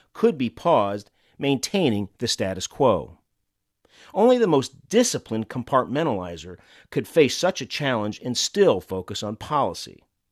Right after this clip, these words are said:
Not likely. So much depends on where the impeachment investigation leads. What's certain is that the auto industry Trump needs to repeat his twenty sixteen win in the Midwest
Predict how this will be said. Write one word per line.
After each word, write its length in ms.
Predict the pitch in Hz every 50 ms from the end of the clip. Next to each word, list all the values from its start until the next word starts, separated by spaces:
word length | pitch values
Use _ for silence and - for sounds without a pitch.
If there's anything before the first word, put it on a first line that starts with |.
| _ _ _ _ _ _ -
Not 340 | - 123 135 156 160 123 123
likely. 460 | 123 123 117 - - 71 58 50 - _ _ _ _ _ _ _ _ _ _ _
So 300 | - - - - 208 220
much 240 | 202 151 117 - -
depends 480 | - 92 - - 110 98 95 101 104 -
on 160 | - 117 120
where 160 | 120 123 127
the 160 | 117 120 123
impeachment 580 | 123 120 120 - - - 196 - - - 107 98
investigation 920 | 92 85 85 90 85 - - 95 78 78 82 82 - - 98 98 98 - - -
leads. 580 | 120 135 139 120 87 71 65 - - - - _ _ _ _ _ _ _ _ _ _ _ _ _ _ _ _ - - - _
What's 220 | - 196 202 - -
certain 340 | - - 262 240 170 147
is 140 | 127 120 104
that 160 | 123 117 113
the 120 | - 123 -
auto 360 | - 151 165 165 156 120 110
industry 340 | 107 104 - - - 110 101
Trump 400 | - - - - 165 151 - -
needs 420 | 131 127 135 139 131 123 98 - -
to 120 | - 110
repeat 340 | 101 - - - 139 123 113
his 140 | 101 - -
twenty 300 | - - 135 127 120 107
sixteen 580 | - - 120 - - - - 120 104 95 101
win 260 | 113 123 120 110 110
in 120 | 104 101 101
the 40 | 101
Midwest 600 | 98 98 87 98 117 139 131 110 104 - -